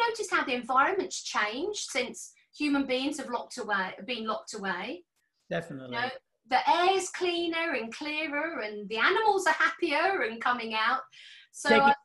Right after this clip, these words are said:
Speaker 2: moving into some villages and eating all the, uh, the plants. I saw the,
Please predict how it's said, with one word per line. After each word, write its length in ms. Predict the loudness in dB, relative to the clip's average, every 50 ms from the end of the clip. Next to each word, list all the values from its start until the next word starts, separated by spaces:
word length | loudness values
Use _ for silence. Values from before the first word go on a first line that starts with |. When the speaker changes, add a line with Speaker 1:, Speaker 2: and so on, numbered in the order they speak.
| _ _ _ _ _ _ _ _ -4
Speaker 2:
moving 160 | -2 0 0
into 140 | 2 0 0
some 160 | 0 0 0
villages 400 | 0 2 2 2 0 0 -4 -2
and 100 | -2 -2
eating 280 | -2 -2 -2 -2 0 2
all 120 | 2 2
the, 180 | 2 2 0 0 -2 -4
uh, 100 | -4 -2
the 120 | -2 -2
plants. 380 | -2 0 0 0 0 0 -2 -6
I 40 |
saw 140 | -2 0 0
the, 200 | 2 2 0 -2